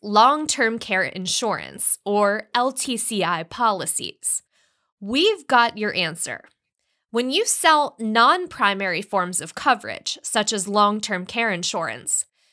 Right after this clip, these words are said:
it's critical you develop a clear image of what qualified prospects will look like. To help you identify ideal clients for L T C I policies,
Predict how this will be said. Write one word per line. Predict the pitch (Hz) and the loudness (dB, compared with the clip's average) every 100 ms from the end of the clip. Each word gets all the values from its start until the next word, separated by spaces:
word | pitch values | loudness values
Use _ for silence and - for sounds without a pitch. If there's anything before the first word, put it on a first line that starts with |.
| _ _ | _ _
it's | - 302 | -2 0
critical | - - 453 370 226 190 | -2 0 0 2 2 2
you | 208 233 | 0 0
develop | 226 208 196 190 - | 2 4 2 2 -4
a | 208 | -4
clear | 202 - 294 311 370 392 | -4 -10 -2 0 0 0
image | 214 208 202 185 - | -2 0 -2 -2 -2
of | 208 175 | -2 -2
what | 190 247 - - | 2 2 0 -14
qualified | - 320 370 381 381 285 262 | -2 2 4 2 2 2 2
prospects | - 226 214 - 262 262 - | -4 -2 0 0 -2 0 -4
will | 208 196 180 | 0 -2 0
look | 220 220 | -2 -4
like. | 156 - - - _ _ _ _ _ - | -6 -8 -10 -20 _ _ _ _ _ -2
To | 294 | 0
help | 240 339 - | 4 2 2
you | 240 190 - | 0 -2 2
identify | 208 190 180 190 190 170 170 | 2 2 0 0 2 2 2
ideal | 196 185 202 196 | 2 2 -2 -2
clients | 196 208 175 170 - - | -2 0 0 -2 -2 -4
for | - 202 202 | 0 0 2
L | 190 190 | 2 0
T | - 214 | -2 -2
C | - 185 | 0 0
I | 160 | 0
policies, | - 226 240 277 294 302 302 | 0 0 0 0 0 0 -2